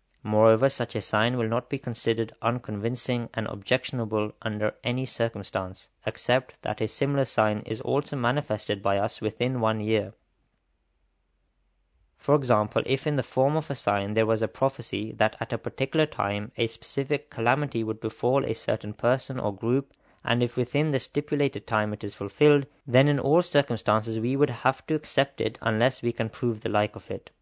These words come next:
If after witnessing such a sign we neither embrace Islam nor are able to manifest a similar extraordinary sign within the same year, then we will give away half of our property in support of Islam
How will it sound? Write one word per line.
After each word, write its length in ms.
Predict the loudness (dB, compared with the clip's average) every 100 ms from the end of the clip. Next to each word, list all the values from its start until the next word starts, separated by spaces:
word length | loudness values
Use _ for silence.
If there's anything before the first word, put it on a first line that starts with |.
| _ _ _ -4
If 180 | 2 6
after 240 | 6 4
witnessing 420 | 0 0 -2 -6
such 220 | -4 -6
a 60 | -6
sign 360 | -2 0 0 0
we 100 | 0
neither 360 | 2 2 2
embrace 480 | -2 -2 2 2 2
Islam 540 | -2 -4 -6 -4 -8 -12
nor 420 | -6 2 4 4 4
are 120 | 0 2
able 240 | 0 0
to 140 | -4
manifest 600 | -2 -2 -2 -2 -2 -4 -12
a 40 | -12
similar 500 | -6 -4 0 0 0
extraordinary 880 | -4 -8 -8 -2 0 0 0 0 0
sign 400 | -2 -4 -4 -4
within 260 | -6 -6 -6
the 80 | -6
same 320 | -4 -4 -2
year, 320 | 2 2 2 -6 _ _ _
then 180 | 0 2
we 140 | 2
will 140 | 2
give 180 | 2 2
away 160 | 4 4
half 400 | 4 4 4 2
of 60 |
our 100 | -2
property 420 | -2 -4 -4 -6 -10
in 80 | -8
support 400 | -10 -4 -4 -4
of 80 | -6
Islam 420 | -6 -2 -2 -2